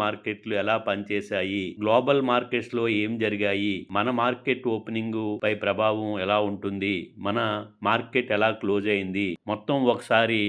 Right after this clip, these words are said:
అవలోకనం చేసుకుందాము. గత థర్స్‌డే డిసెంబర్ పద్దెనిమిదిన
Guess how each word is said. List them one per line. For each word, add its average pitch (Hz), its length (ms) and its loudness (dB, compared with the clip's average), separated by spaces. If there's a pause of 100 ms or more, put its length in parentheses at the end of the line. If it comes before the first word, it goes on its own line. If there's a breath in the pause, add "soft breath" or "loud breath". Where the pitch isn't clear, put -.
(160)
అవలోకనం 117 540 2
చేసుకుందాము. 101 680 -2 (240)
గత - 160 6 (300)
థర్స్‌డే 151 380 4 (220)
డిసెంబర్ 151 440 2
పద్దెనిమిదిన 139 500 0